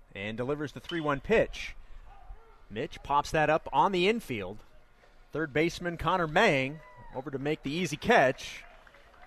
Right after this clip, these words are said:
And McIntyre is retired for the first out of the inning.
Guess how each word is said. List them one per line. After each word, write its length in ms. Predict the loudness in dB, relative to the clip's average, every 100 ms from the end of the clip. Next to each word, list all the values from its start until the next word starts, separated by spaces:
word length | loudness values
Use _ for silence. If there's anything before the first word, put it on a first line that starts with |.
| -16
And 120 | -6
McIntyre 640 | -4 -4 -6 0 2 2 0
is 100 | -6
retired 500 | 0 4 4 2 -2
for 80 | -10
the 80 |
first 260 | -6 -6 0
out 140 | 2 2
of 60 |
the 100 | 2 -2
inning. 160 | -2